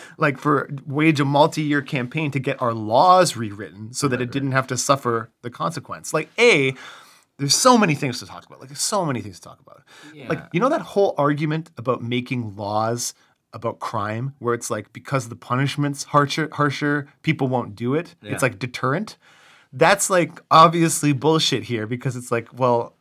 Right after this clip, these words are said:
Speaker 1: if the punishment's too harsh, they're gonna do the thing anyway and then rewrite the law after the crime happens so that they don't have to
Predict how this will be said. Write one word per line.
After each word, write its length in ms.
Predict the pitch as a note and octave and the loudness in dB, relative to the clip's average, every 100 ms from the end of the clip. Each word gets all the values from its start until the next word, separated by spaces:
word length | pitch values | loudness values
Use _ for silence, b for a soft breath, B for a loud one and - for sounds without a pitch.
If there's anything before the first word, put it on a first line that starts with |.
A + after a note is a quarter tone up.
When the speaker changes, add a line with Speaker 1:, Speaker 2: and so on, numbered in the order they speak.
| _ | _
Speaker 1:
if 160 | B2+ A#2+ | -10 -8
the 60 | |
punishment's 540 | A#2 C#3+ D3+ - B2+ - | -2 0 0 -2 -6 -6
too 160 | A#2+ | -4
harsh, 360 | A#2+ A#2 G#2+ - | 0 0 -2 -10
they're 100 | A2+ | -10
gonna 160 | A#2 A2 | -8 -6
do 140 | A#2 | -6
the 60 | A2+ | -8
thing 180 | A2+ A2 | -8 -8
anyway 280 | A#2 G#2+ | -6 -6
and 140 | G#2 G2+ | -6 -8
then 140 | G2 | -12
rewrite 340 | G#2+ A2+ G#2+ G#2+ | -10 -8 -8 -10
the 80 | G2 | -6
law 220 | G#2 G2 | -2 -2
after 280 | G2+ G2 F#2+ | -2 -6 -14
the 60 | F#2+ | -18
crime 260 | A2+ G#2+ | -12 -12
happens 340 | G#2 G2 G2 F#2+ | -10 -14 -14 -20
so 100 | G#2 | -20
that 100 | F#2+ | -20
they 80 | |
don't 200 | F#2+ G2+ | -20 -20
have 160 | G2 F#2 | -20 -20
to 180 | - F#2+ | -20 -20